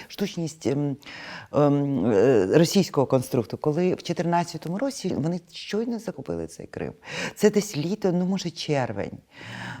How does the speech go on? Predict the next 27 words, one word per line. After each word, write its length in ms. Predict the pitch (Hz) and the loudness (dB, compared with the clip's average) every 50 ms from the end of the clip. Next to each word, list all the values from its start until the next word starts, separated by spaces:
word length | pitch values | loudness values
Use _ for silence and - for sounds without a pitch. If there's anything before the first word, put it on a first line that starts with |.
| - - | -2 4
може, 300 | 151 160 185 175 190 185 | 8 8 8 8 8 4
серпень, 680 | - - - 165 156 147 - - - 120 107 104 123 | 0 0 0 0 2 0 -2 -4 0 0 2 2 2
ну, 100 | 147 190 - | 0 -2 -2
тобто 240 | - 196 180 196 220 | -2 -6 6 6 8
літо. 680 | 196 185 185 185 175 165 156 - - - 71 - - - - - - - - - | 8 8 6 6 6 6 2 0 -4 -6 -6 -6 -6 -12 -12 -8 -8 -6 4 6
І 100 | 196 165 | 8 10
в 60 | 180 | 10
Алушті 580 | 185 180 208 208 185 - - - - 127 - - | 10 10 8 8 8 4 0 -2 0 -2 0 2
іде 480 | - 147 123 113 170 170 165 151 135 - - - - - - - - - - | 2 2 4 6 6 6 8 6 4 2 -2 -12 -16 -14 -14 -14 -14 -8 2
просто 500 | 151 151 165 175 165 - - - 147 131 | 6 8 8 8 6 4 0 0 0 0
бунт, 420 | 120 120 165 175 156 127 - - | 2 4 6 6 6 6 4 2
повстання 640 | - 135 - - - - 170 151 143 127 127 123 123 | 0 0 0 0 0 4 6 6 8 8 6 6 6
місцевого 600 | 123 127 131 - - - 160 151 139 120 117 117 | 4 4 2 0 2 4 4 4 6 6 4 2
казачества, 800 | 113 - 139 135 104 127 104 104 - - 156 - - - 175 185 | 2 4 2 4 6 6 6 6 4 0 -8 -8 -10 -8 -10 -8
козлячества, 840 | - - 196 175 190 190 185 185 180 - - 208 - - - - 214 _ _ - - - 220 214 - | -4 -2 -2 0 2 2 0 0 -4 -8 -12 -14 -16 -18 -18 -20 -20 _ _ -12 -8 -6 -4 -2 4
які 340 | 143 170 175 175 - 214 220 | 8 8 8 8 6 2 2
кричать 560 | - - 180 165 - - 202 190 180 180 - | 6 6 6 6 6 8 8 8 8 8 6
російському 720 | 147 147 139 - - 185 170 - - - 143 131 131 127 | 4 2 2 4 0 0 0 0 -2 -2 0 4 6 8
омону, 640 | 120 120 123 123 123 120 123 117 120 131 143 196 233 _ _ _ _ - - - - 151 - | 8 8 8 6 6 6 6 4 2 0 -4 -8 -12 _ _ _ _ -20 -16 -12 -12 -12 -8
що 260 | - - - - 185 | -8 -6 6 8 8
ви 320 | 160 147 143 156 220 269 - | 8 8 8 8 10 10 10
тут 260 | - 185 165 - - | 10 6 4 4 4
росіяни, 840 | 143 151 147 - - 156 151 156 170 226 240 247 226 190 143 120 - - | 2 2 2 0 0 0 2 4 6 8 8 8 8 6 4 4 4 4
а 160 | 139 156 160 | 6 6 6
ми 300 | 165 185 208 254 269 247 | 8 8 10 10 8 8
тут 320 | - - 123 113 - - | 6 0 -4 -4 -2 -2
русські, 680 | 147 170 175 160 - - - _ - - 76 80 - | -2 0 0 -2 -2 -6 -18 _ -16 -10 -8 -8 -8